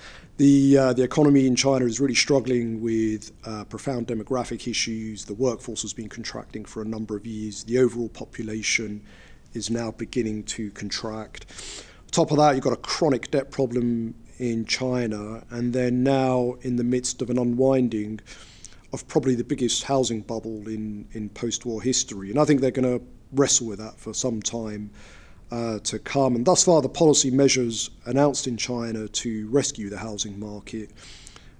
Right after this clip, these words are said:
uh, we think are nothing but piecemeal and nowhere near enough to, uh, to bail out the economy. So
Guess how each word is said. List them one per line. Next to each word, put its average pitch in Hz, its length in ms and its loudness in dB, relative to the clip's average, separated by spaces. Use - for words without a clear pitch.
uh, 117 240 -4
we 131 160 2
think 123 320 -4
are 113 140 -6
nothing 117 340 -4
but 104 220 -10
piecemeal 117 580 -2
and 113 100 -4
nowhere 113 280 -2
near 120 280 0
enough 101 360 -12
to, 107 420 -8
uh, 107 80 -12
to 101 140 -10
bail 104 260 -10
out 104 160 -14
the 104 100 -10
economy. 113 460 -6
So 143 180 6